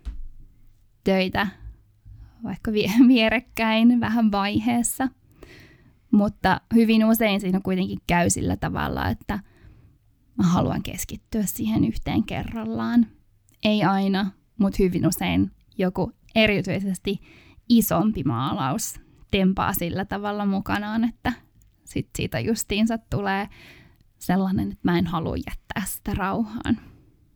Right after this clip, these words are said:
Tai se ei jätä mua raha-, rauhaan. Mä en tiedä, kummin päin se oikeasti on.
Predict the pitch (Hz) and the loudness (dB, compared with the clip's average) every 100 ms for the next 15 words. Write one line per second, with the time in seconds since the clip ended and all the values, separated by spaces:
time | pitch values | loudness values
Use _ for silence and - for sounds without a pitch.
0 | _ _ _ _ _ _ - - 175 - | _ _ _ _ _ _ -8 -2 -2 -2
1 | 170 180 208 208 185 147 - 220 - 247 | -4 -2 0 2 0 -2 -6 -8 -8 -6
2 | - 220 240 247 247 262 262 320 - 254 | -4 0 2 4 6 6 6 2 0 4
3 | 226 220 208 190 220 185 196 - 226 - | 4 4 2 0 -2 -6 -6 -8 -10 -8
4 | 196 214 | -4 -4